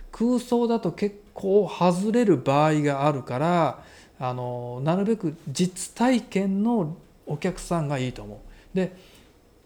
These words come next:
売ったことがないっていうんだったら仕方がない妄想空想から始めていくしかないし、あの、一応全世帯に最初売っていくことを考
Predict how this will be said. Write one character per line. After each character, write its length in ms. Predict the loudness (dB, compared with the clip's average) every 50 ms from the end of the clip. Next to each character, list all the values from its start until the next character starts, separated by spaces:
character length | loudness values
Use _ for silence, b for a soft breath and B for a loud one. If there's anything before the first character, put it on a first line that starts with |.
| _ _ _ _ _ -4
売 100 | -2 -2
っ 20 |
た 200 | -2 -2 -2 -4
こ 140 | -2 -2 0
と 100 | 0 2
が 100 | 4 4
な 140 | 4 4 2
い 40 | 2
っ 40 | -2
て 200 | -4 -6 -2 0
い 60 | 0
う 100 | 0 0
ん 40 | 0
だ 100 | -2 -4
っ 80 | -4
た 100 | -4 -2
ら 160 | 0 0 -2
仕 120 | -2 -2 -2
方 240 | -2 0 0 0 0
が 120 | 2 2
な 120 | 2 2
い 80 | 0 0
妄 280 | 2 4 4 4 4 4
想 240 | 2 2 2 2 2
空 220 | 4 4 4 4
想 200 | 4 2 0 0
か 120 | 2 0 0
ら 100 | 2 2
始 200 | 0 0 0 0
め 120 | 0 0
て 140 | 0 0 -2
い 60 | 0
く 120 | -2 -4
し 100 | -4 -4
か 140 | -6 -6 -4
な 140 | -2 -2 -2
い 80 | -2 -4
し、 320 | -2 -2 -2 -2 -2 B B B B B B B -8
あ 120 | -6 -6
の、 140 | -4 -4 -6
一 180 | -4 0 4 4
応 180 | 4 4 2 -2
全 440 | 2 8 10 10 10 10 6 2 2
世 200 | 0 0 0 2 2
帯 200 | 2 4 4 2
に 100 | 0 0
最 200 | 2 2 2 2
初 120 | 2 0
売 120 | -2 -4 -6
っ 40 | -6
て 180 | -2 -2 -2
い 40 | -2
く 40 | 0
こ 120 | -2 -2
と 140 | 0 0 -2
を 60 | -2
考 200 | -2 -4 -4 -2